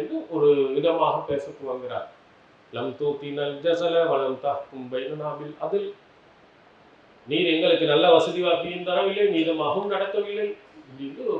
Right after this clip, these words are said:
கோபத்தை எழுப்புற மாதிரி, எந்த ஆதாரமும் இல்லை, ஒண்ணுமே இல்லை. "நீங்க இந்த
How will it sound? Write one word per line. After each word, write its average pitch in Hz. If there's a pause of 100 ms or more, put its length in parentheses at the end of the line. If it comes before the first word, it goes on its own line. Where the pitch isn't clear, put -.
(100)
கோபத்தை 196
எழுப்புற 139 (500)
மாதிரி, 147 (380)
எந்த 135
ஆதாரமும் 170
இல்லை, 208 (120)
ஒண்ணுமே 294
இல்லை. 226 (140)
"நீங்க 202 (180)
இந்த 208